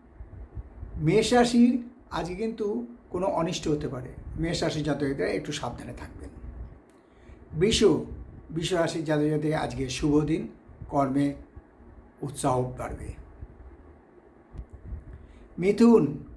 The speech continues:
মিথুন রাশির জাতক জাতিকা বলবো যারা ব্যবসার সাথে যুক্ত আছেন তাদের আজকে ভালো দিন, আজকে ব্যবসার প্রসার ঘটবে এবং আয় বৃদ্ধি পাবে। কর্কট, কর্কট রাশির জাতক জাতিকা আজকে খুবই শুভ দিন,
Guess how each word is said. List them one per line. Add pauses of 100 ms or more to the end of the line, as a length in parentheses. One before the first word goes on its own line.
(380)
মিথুন
রাশির
জাতক
জাতিকা
বলবো
যারা
ব্যবসার
সাথে
যুক্ত
আছেন
তাদের
আজকে
ভালো
দিন,
আজকে
ব্যবসার
প্রসার
ঘটবে (280)
এবং (1300)
আয়
বৃদ্ধি
পাবে। (1500)
কর্কট, (440)
কর্কট
রাশির
জাতক
জাতিকা
আজকে
খুবই
শুভ
দিন,